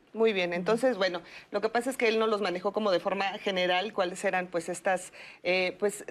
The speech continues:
estas reglas que debemos seguir, ¿no? Estos pasos para tener compras seguras por internet, pero bueno, ahorita en el Buen Fin, pues, es también súper importante este sello que menciona el procurador. También, Elisa, nos comentabas acerca del trabajo que está haciendo Conducef con la sep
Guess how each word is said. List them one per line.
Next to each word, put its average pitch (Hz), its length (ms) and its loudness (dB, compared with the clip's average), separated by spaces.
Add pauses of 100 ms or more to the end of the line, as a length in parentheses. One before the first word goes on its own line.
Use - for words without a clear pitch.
estas 208 340 0
reglas 208 380 2
que 196 80 -2
debemos 185 340 0
seguir, 190 500 -2
¿no? 190 100 0
Estos 208 240 -4
pasos 190 340 -2
para 165 240 0
tener 175 240 -2
compras 190 320 -2
seguras 175 460 -2
por 175 140 -2
internet, 190 420 -2
pero 180 160 2
bueno, 165 160 2
ahorita 165 240 0
en 175 80 -2
el 165 80 -2
Buen 180 180 -2
Fin, 202 280 -2 (260)
pues, 190 140 -2
es 208 100 2
también 208 400 0
súper 254 380 0
importante 185 720 -2
este 190 240 -4
sello 180 260 -6
que 165 100 -4
menciona 160 500 -2
el 170 140 -2
procurador. 160 500 0 (340)
También, 302 400 4
Elisa, 311 280 2
nos 285 140 0
comentabas 247 840 -2
acerca 262 420 0
del 277 140 0
trabajo 214 360 -2
que - 80 -8
está 208 140 -2
haciendo 233 260 -2
Conducef 208 460 -2
con 226 180 0
la 202 120 2
sep 240 340 -2